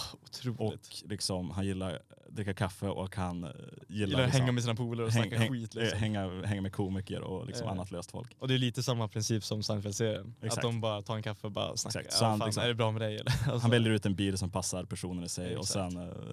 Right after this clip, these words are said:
Speaker 2: så dricker de kaffe och snackar skit.
Speaker 1: Precis.
Speaker 2: Ja.
Speaker 1: Och där har vi bland annat haft med Larry David, som är kanske den som har skrivit mest Seinfeld-avsnitt,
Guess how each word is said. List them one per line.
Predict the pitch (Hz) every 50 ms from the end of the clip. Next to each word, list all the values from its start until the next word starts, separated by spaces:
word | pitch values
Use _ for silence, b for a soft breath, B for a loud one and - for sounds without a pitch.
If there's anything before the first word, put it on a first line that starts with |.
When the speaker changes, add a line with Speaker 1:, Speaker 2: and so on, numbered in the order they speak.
| 53 - - - - - - - -
Speaker 2:
så | 123 - -
dricker | - 127 123 -
de | 117
kaffe | 110 104 90 - -
och | 90 87 85 92 92 92
snackar | - - 127 120 120 110
skit. | 92 - - - -
Speaker 1:
Precis. | - 127 123 113 - - 120 117 120 - - - -
Speaker 2:
Ja. | -
Speaker 1:
Och | 135 131 131 127 135 139
där | 135 147 151 147
har | 143 143 143
vi | 139 139
bland | 135 135 131 131 131 120
annat | - 120 127 127 131 139 147 143
haft | - 127 113 -
med | 123 120 110
Larry | 104 104 101 101 104
David, | 98 123 117 110 101 - 92 90 -
som | - - 110 101 98
är | - - -
kanske | - - 101 110 117
den | 107 107
som | 104 104
har | 104 104
skrivit | - - 104 107 104 104 104 104 - - B B B B B B
mest | B - 104 98 - - -
Seinfeld-avsnitt, | - 98 98 101 98 - 101 - - 50 50 - - - - - - - -